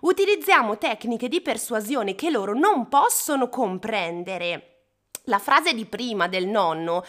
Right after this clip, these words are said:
"Se adesso non vai in vacanza tra tre anni puoi comprarti il motorino", in quel caso sarà tra dieci anni puoi comprarti il motorino, non ha senso su un bambino di tre anni che non ha la concezione del tempo, che non sa cosa significa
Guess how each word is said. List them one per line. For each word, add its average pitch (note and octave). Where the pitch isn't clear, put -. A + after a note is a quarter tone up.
"Se -
adesso A3
non B3+
vai A3+
in D4
vacanza A3+
tra A#3
tre A3
anni A#3+
puoi A3+
comprarti G3+
il G#3
motorino", F3+
in G3
quel F3
caso G#3
sarà F#3
tra F#3
dieci F3+
anni D#3+
puoi D#3+
comprarti F#3+
il G3
motorino, F#3
non G4
ha A#3+
senso G4
su -
un C#4+
bambino C4
di C#4+
tre A#3+
anni D4
che C4
non G#3
ha C#4
la C#4+
concezione A#3+
del A#3+
tempo, F#3
che D4+
non C#4
sa C#4
cosa A#3+
significa A#3